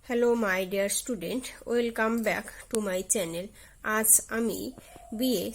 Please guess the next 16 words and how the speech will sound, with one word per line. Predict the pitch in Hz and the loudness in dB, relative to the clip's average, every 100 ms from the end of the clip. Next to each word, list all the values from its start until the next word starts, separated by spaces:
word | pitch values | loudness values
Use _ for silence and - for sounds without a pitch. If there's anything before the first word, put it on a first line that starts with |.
| - | 2
সিক্স | 294 - | 4 6
সেমিস্টার | 277 254 247 - 165 190 | 6 4 2 0 -2 -2
বেঙ্গলি | 214 226 240 240 240 254 | 4 4 6 4 4 0
অনার্স | 208 208 220 220 | 0 0 4 4
কোর্সে | - 247 247 - 202 | 6 4 4 2 0
ছাত্রছাত্রীদের | - 190 - 226 233 208 220 208 220 220 | -2 -2 -4 -2 -2 -2 -4 0 2 2
জন্য, | 226 214 175 202 277 - - - - - - | 0 0 0 0 -2 -6 -14 -14 -16 -16 -4
আহ, | 202 | -2
বুদ্ধদেব | 196 247 226 262 294 254 | 2 2 2 0 2 8
বসুর | 269 269 240 214 277 233 | 8 8 4 2 0 4
রবীন্দ্রনাথ | 226 226 262 262 262 254 254 - | 6 8 8 10 10 8 4 0
ও | 233 226 | 0 0
উত্তর | 226 233 - 262 | 0 -6 6 6
সাধক | 254 254 233 214 226 | 6 2 0 0 -2
প্রবন্ধ | 240 226 226 226 233 | 2 4 6 6 4
থেকে | 240 233 196 202 | 4 -2 0 -2